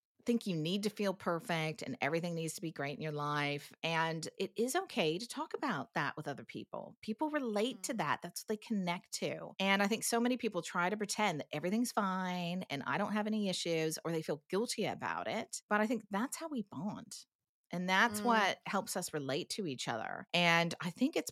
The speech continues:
Speaker 1: part of the human experience. We're meant to have that.
Speaker 2: Yeah, it's so true. And it, you, like you say, you're never gonna be, and I have to remind myself, you're never gonna have, like, a hundred percent confidence levels. Like, you, no one probably ever does. And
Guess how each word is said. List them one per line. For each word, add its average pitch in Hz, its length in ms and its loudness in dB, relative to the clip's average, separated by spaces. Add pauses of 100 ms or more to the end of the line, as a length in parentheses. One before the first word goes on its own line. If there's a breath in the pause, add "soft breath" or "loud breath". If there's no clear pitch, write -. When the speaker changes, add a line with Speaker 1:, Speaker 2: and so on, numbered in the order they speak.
(120)
Speaker 1:
part 147 260 2
of 180 60 -4
the 170 40 -2
human 131 340 -4
experience. - 920 -8
We're 208 100 0
meant 208 420 4 (140)
to 156 100 -2
have 127 200 -6
that. - 240 -6 (360 soft breath)
Speaker 2:
Yeah, 254 280 0
it's 240 140 -6
so 311 140 4
true. 302 200 2
And 262 180 -2
it, 240 80 -6 (100)
you, 262 200 -14
like 262 240 0
you 277 80 -4
say, 254 220 0
you're 240 120 0
never 247 400 0
gonna 233 200 -2
be, 220 460 -6 (480)
and 240 100 -2
I 220 40 4
have 226 100 0
to 233 80 -6
remind 220 180 0
myself, 214 260 -4
you're 254 120 -4
never 302 200 -2
gonna 403 220 -2
have, 220 300 0
like, 214 240 -2
a 220 80 0
hundred 254 440 2
percent 277 440 0
confidence 240 580 -2
levels. 214 340 -2
Like, 269 160 0
you, 262 280 -6
no 262 240 0
one 240 360 -2
probably 233 380 -2
ever 233 140 -4
does. 214 380 0
And 226 300 -4